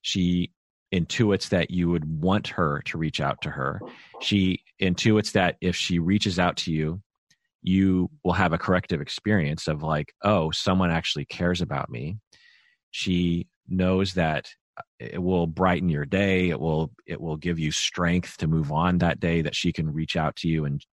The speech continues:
prove to you that she cares and actually hear you and be there for you. So that's one direction on the road. The other direction on the road is, But I am potentially breaking the law <laughs> on one level.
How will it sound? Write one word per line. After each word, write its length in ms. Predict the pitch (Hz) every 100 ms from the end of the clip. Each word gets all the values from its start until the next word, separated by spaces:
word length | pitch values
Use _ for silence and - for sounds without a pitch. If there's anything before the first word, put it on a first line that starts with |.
| -
prove 300 | - 95 85
to 120 | -
you 100 | 82
that 120 | 71
she 100 | -
cares 400 | 76 82 78 78
and 100 | 80
actually 340 | 78 - 76 71
hear 240 | - 87
you 400 | 85 80 80 80
and 160 | 71 67
be 160 | 78
there 180 | 82 80
for 220 | 76 76
you. 140 | 73 71 _ _ _ - _ _ _ _
So 340 | - 104 92 - -
that's 240 | 92 -
one 260 | 95 92 90
direction 400 | 78 73 - 73
on 60 |
the 60 | 76
road. 160 | - - _ _ _ -
The 120 | 92
other 160 | 120 143
direction 320 | 98 90 101
on 80 | 87
the 60 |
road 280 | 85 82 80
is, 380 | 73 80 78 71 - - - - _ _ _ -
But 380 | 104 98 - - _ _ _ _ _ _ _
I 240 | 101 104 113
am 460 | 98 101 95 90 -
potentially 800 | 92 - - 117 - 98 90 82
breaking 480 | 78 85 92 - 87
the 100 | 76
law 540 | 78 87 73 69 87 -
<laughs> 140 | - -
on 180 | 80 78
one 140 | 90
level. 380 | 76 69 73